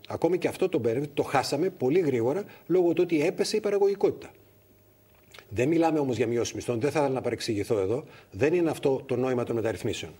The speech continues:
Το νόημα των μεταρρυθμίσεων είναι, ε, να ξαναγίνουμε ανταγωνιστικοί. Ο οσα, το World Economic Forum,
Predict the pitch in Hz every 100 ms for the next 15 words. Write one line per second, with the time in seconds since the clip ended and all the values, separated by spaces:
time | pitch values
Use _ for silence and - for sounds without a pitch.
0 | - - - - - 123 175 165 147 120
1 | 113 87 156 170 208 202 - - 160 160
2 | 113 - - - _ _ _ 110 98 92
3 | 123 113 - 107 101 156 202 208 196 185
4 | 175 170 - 156 143 87 - - _ _
5 | _ _ - 113 110 104 110 101 110 107
6 | 110 - - - 123 120 117 113 113 113
7 | 123 123 123 120 123 120 - 113